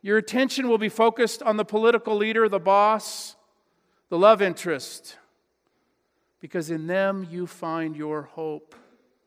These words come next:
but also in them you find your future. And if you do that,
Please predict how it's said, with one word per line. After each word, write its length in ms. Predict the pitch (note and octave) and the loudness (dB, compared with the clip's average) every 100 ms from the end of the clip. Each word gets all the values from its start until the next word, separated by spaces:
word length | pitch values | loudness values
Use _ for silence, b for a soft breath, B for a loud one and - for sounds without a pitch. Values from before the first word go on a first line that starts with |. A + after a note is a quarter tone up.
| _ _ _ _ _ _ _ _ _ _ _ _ _ _ _ | _ _ _ _ _ _ _ _ _ _ _ _ _ _ _
but 140 | D3+ D#3 | -8 -2
also 460 | F#3+ A3 - D3+ | -2 -2 -6 -8
in 200 | D3 C#3 | -8 -10
them 400 | C3 B2 A#2+ C#3 C#3+ | -10 -10 -12 -14 -10
you 160 | D3+ | -10
find 680 | D3 - A#2+ A2+ A2+ B2+ C3+ _ _ _ _ _ _ _ _ - | -10 -12 -14 -14 -16 -20 -20 _ _ _ _ _ _ _ _ -12
your 200 | C#3 C#3 | -10 -10
future. 560 | - D#3+ - - A2 _ _ _ _ _ _ _ _ _ _ _ _ _ _ _ _ _ _ _ _ _ _ _ _ _ _ | -10 -12 -12 -18 -20 _ _ _ _ _ _ _ _ _ _ _ _ _ _ _ _ _ _ _ _ _ _ _ _ _ _
And 80 | C3 | -18
if 80 | B2+ | -12
you 80 | C3+ | -8
do 240 | G3 C4 | -6 -6
that, 380 | C#3 A2 B2+ | -6 -12 -16